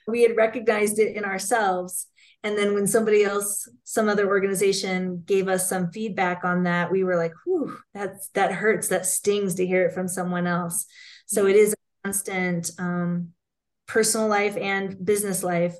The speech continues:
working on those, those deeply held beliefs and whether they're serving us or not.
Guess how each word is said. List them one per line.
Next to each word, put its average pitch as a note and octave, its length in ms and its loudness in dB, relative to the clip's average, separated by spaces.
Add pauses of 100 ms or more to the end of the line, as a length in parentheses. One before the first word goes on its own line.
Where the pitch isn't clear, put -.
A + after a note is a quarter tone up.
(120)
working F#3+ 400 -2
on F3 460 0
those, F3+ 440 0 (200)
those F3+ 220 0
deeply F#3 320 -2
held F3 240 -2
beliefs F3+ 440 0
and F3 260 -2
whether F3+ 220 0
they're F3 160 0
serving F3 340 -2
us E3+ 200 -8
or E3+ 60 -12
not. F3+ 220 -12